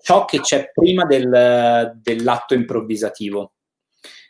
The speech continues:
eh, ovvero la, la connessione che parte da, da sé con sé e da sé con, con i compagni. E non intendo storie, scene,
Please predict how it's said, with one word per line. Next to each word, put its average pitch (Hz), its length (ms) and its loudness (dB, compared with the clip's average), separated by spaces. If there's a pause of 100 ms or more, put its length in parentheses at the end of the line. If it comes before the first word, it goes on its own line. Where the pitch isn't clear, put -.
(100)
eh, 110 1200 -4
ovvero 151 720 4
la, 117 460 2
la 117 160 -2
connessione 135 600 0
che 120 160 -6
parte 113 920 -2
da, 107 500 -2
da 117 120 0
sé 117 320 0
con 127 180 -2
sé 143 400 0 (220)
e 117 520 -4
da 123 120 -2
sé 120 300 0
con, 113 580 -2
con 117 160 -4
i 107 40 -6
compagni. 98 640 -6 (520)
E 110 540 0
non 123 140 0
intendo 120 800 2
storie, 110 880 2
scene, 110 600 -4